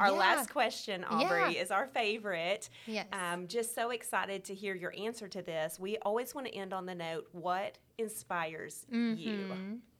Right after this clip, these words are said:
Speaker 2: Yes. Um, you know, I, I really think it's, what inspires me is just my, my drive to love the Lord and love my family. Um, you know,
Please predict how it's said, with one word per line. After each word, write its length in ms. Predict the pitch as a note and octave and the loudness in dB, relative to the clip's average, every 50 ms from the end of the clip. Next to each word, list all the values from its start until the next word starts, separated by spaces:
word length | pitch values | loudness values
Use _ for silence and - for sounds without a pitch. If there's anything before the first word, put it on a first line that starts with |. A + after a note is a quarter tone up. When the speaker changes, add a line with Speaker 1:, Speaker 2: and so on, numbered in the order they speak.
| - - | -16 -12
Speaker 2:
Yes. 640 | G3+ G3+ G#3+ G3+ F3+ D#3+ - - - - - - - - - - - - - - - - _ - | -6 0 0 0 0 0 -4 -10 -16 -16 -18 -20 -20 -20 -18 -16 -14 -14 -14 -14 -14 -6 _ 4
Um, 420 | A#3 A#3 A3+ G#3+ G#3 G3+ G3 F#3+ - - _ _ _ - | 6 6 8 6 4 2 -2 -4 -6 -8 _ _ _ -14
you 160 | A#3+ - C#4 | -8 -6 -4
know, 320 | C#4 C#4 C#4 C4+ C4+ C4 C4+ - - | -2 0 0 0 -2 -2 -4 -2 0
I, 480 | A#3+ B3 B3+ B3 B3 B3 A#3 G#3+ - - _ _ _ _ _ _ - | 2 2 2 2 0 -2 -2 -4 -8 -12 _ _ _ _ _ _ -14
I 40 | - - A3 G#3+ | -14 -12 -10 -6
really 280 | - A#3+ B3 B3+ C4 C4 | -4 -4 -2 -2 -4 -6
think 320 | B3 - A3+ G#3+ G3+ - | -6 -6 -6 -6 -6 -6
it's, 380 | G#3 G3 - - - - - - _ _ _ - | -8 -10 -10 -12 -16 -16 -16 -18 _ _ _ -18
what 300 | - G3+ A3 G#3 G3+ - | -8 -4 -2 -2 -2 -2
inspires 540 | - G3 G3 - - F#3+ F#3+ G3 F#3+ F#3+ G3 | -4 -8 -8 -6 -4 -2 -2 -2 -2 -4 -6
me 260 | F#3+ F#3+ F#3+ F#3 E3+ | -6 -6 -6 -6 -6
is 160 | F#3 F#3+ - - | -6 -6 -6 -6
just 340 | - G3+ G3 - - - A3 | -6 -8 -8 -8 -10 -8 -6
my, 500 | G#3+ G#3+ G#3+ G#3 G#3 G3+ G3 F#3+ F#3+ F#3 - - - - - - - _ _ _ _ _ _ _ _ _ _ _ _ _ - | -4 -2 -2 -2 -2 -4 -4 -6 -8 -10 -14 -20 -20 -20 -20 -20 -20 _ _ _ _ _ _ _ _ _ _ _ _ _ -6
my 280 | G#3 G3+ G3+ F#3+ F#3+ F#3+ A3 - _ _ _ - F#3+ - | -2 0 0 0 -2 -4 -10 -18 _ _ _ -16 -10 -6
drive 520 | G3+ G3 F#3+ F#3 F#3+ G3 G3+ G3+ G3 - | -4 -2 0 0 0 0 -2 -4 -6 -8
to 140 | - - G3 | -8 -8 -6
love 320 | F#3 F#3 F3+ F3+ F#3 F#3 - | -6 -4 -4 -4 -4 -4 -4
the 100 | A3+ A3 | -6 -4
Lord 360 | G#3+ G#3 G3 G3 G3 F#3+ F#3+ | -4 -2 -2 -2 -2 -4 -4
and 160 | - F#3+ F#3 | -6 -6 -6
love 160 | F#3 F3+ F3+ F#3 | -6 -6 -6 -6
my 120 | F3 F3 | -8 -10
family. 640 | E3+ - F#3 F#3+ - A3+ - - - - - - G#3+ - _ _ | -10 -12 -14 -14 -14 -14 -14 -14 -12 -12 -14 -14 -16 -18 _ _
Um, 460 | - G#3+ G3+ F#3+ F#3 F3+ F3+ F3+ F3+ F#3 - - - - - - - - _ _ _ _ - | -4 -2 -2 -2 -2 -4 -6 -6 -8 -12 -14 -20 -20 -20 -20 -20 -20 -20 _ _ _ _ -4
you 160 | A3 G#3+ A3 | 0 0 2
know, 360 | G#3 G3 F#3+ F#3+ F#3+ F#3+ F#3 | 2 2 0 -2 -2 -4 -6